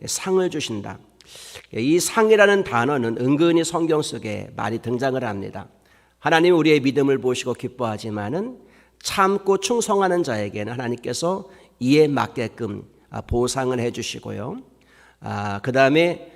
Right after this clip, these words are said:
아, 이 땅에서 고난을 많이 받을 때에는, 아, 주님께서 이 땅뿐만 아니라 저 세상에서 우리에게, 아, 그보다도 더 귀한 것을 우리에게 갚아주신다. 우리 주님이 이렇게,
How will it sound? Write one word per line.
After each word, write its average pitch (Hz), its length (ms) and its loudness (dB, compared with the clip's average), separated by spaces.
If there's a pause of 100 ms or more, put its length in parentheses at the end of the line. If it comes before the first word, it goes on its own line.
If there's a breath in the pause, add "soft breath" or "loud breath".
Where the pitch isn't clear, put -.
(180 loud breath)
아, 110 140 -6
이 143 120 0
땅에서 170 460 4
고난을 143 400 2
많이 127 320 0
받을 110 260 -4
때에는, 113 640 -8 (260 soft breath)
아, - 100 -10
주님께서 135 460 2
이 143 160 2
땅뿐만 156 520 0
아니라 101 440 -6 (360 soft breath)
저 117 200 -4
세상에서 123 880 -6 (300 soft breath)
우리에게, 120 640 -4 (280 soft breath)
아, 104 260 -8 (160)
그보다도 151 600 0
더 120 200 -4
귀한 117 380 -2
것을 107 260 -6
우리에게 131 500 -6 (220 loud breath)
갚아주신다. 107 920 -10 (400)
우리 156 160 -10
주님이 147 360 2
이렇게, 135 540 -4